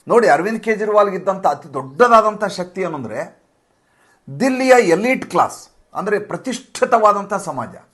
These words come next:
ಅವ್ರ ಜೊತೆಗೆ ನಿಂತಿತ್ತು, ದಿಲ್ಲಿಯ ಅತ್ಯಂತ ಶ್ರೀಮಂತರು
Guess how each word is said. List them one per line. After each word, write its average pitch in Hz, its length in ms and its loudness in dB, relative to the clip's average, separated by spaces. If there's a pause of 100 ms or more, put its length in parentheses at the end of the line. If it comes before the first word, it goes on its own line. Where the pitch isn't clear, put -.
(340)
ಅವ್ರ 185 180 4
ಜೊತೆಗೆ 185 300 -6
ನಿಂತಿತ್ತು, 127 400 -14 (880)
ದಿಲ್ಲಿಯ 247 220 2
ಅತ್ಯಂತ 247 520 6 (120)
ಶ್ರೀಮಂತರು 220 540 -4